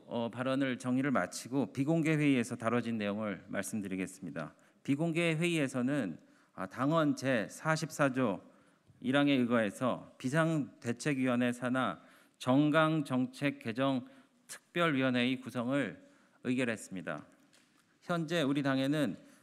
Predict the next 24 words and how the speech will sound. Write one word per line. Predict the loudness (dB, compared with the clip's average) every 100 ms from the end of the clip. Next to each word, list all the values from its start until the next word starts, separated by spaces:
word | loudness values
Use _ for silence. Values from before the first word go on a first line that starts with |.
| _
국민이 | -2 0 2 2
원하는 | 4 6 4 2
시대 | 0 -2 -2
요구를 | -2 -2
반영하지 | -2 0 0 0 -2
못한다는 | -4 -6 -6 -4 -2 -2 -4 -8 -16 _ -20 _ -18
자성의 | -12 -6 -4 -2
목소리가 | -2 -4 -6 -8 -4 -2 -2 -4
있어왔고, | -10 -4 -2 -2 -6 -8 -10 _ _ _ _ _ _ _ _ -8
어, | -6 -6 -6
당이 | 0 4
나아가야 | 6 6 6 4 6
할 | 4 2
정체성과 | 2 0 0 -2 -2 0 2 0 0 -8
시대 | -18 -6 -2
변화에 | 0 4 4 2
따른 | 0 2 0
가치들을 | -2 -10 -8 -4 -4 -4 -10 _ _ _
새롭게 | -6 -4 -2 -2 -2
정-, | -2 -2 0 -2
정립하는 | -2 2 2 0 -2 -2
것이 | -4 -6
필요하다는 | -10 -2 0 0 -2 -4
판단으로 | -6 -4 -4 -2 -4 -6